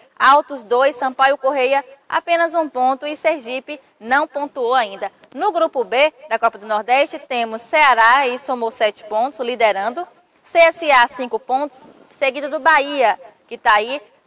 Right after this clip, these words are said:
que somou apenas cinco pontos. Botafogo da Paraíba somou cinco pontos, Náutico cinco pontos também,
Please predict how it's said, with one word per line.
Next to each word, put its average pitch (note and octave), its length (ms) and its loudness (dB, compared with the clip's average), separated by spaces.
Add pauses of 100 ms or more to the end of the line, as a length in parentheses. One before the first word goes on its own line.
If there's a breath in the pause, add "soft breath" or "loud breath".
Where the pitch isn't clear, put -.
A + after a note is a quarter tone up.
(120)
que A#3+ 120 -12
somou B3+ 300 2
apenas B3 400 -4
cinco E4+ 580 -10
pontos. F#3+ 380 -16
Botafogo A#3 480 -4
da A#3 100 -2
Paraíba G#3+ 420 2
somou G3+ 280 -8
cinco G3+ 240 -18
pontos, D4 440 -4
Náutico A#3+ 540 2
cinco A#3+ 300 -10
pontos G#3+ 320 -8
também, B3+ 360 -4